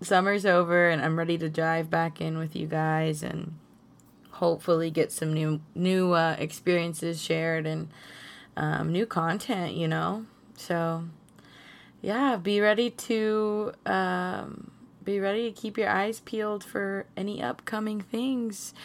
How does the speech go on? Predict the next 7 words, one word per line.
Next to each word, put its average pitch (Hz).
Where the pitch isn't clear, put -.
Again, 202
thank 202
you 202
so 185
much. 214
Um, 175
for, 170